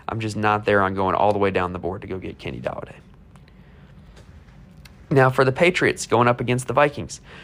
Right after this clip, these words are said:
So Minnesota's weak points are Minnesota gives up a lot of points to outside receivers and to wide receiver twos. This is very good news for Devontae Parker. I think he becomes an immediate low-owned, high-upside option. We've seen him have boom games this season,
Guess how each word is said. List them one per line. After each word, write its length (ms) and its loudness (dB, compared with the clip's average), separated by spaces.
So 180 2
Minnesota's 720 2
weak 240 0
points 280 -4
are 120 0
Minnesota 560 2
gives 260 -4
up 160 2
a 40 2
lot 260 2
of 80 -4
points 240 -6
to 180 -4
outside 380 0
receivers 500 -4
and 320 2
to 120 -2
wide 260 4
receiver 400 -4
twos. 480 -4
This 240 -2
is 120 -4
very 440 4
good 160 2
news 220 0
for 180 -4
Devontae 500 0
Parker. 420 0
I 120 -2
think 200 -4
he 120 -2
becomes 420 -2
an 80 -2
immediate 540 -2
low-owned, 920 2
high-upside 840 0
option. 440 0
We've 220 -6
seen 240 -2
him 140 -2
have 240 -2
boom 220 -2
games 300 -4
this 200 -6
season, 340 -4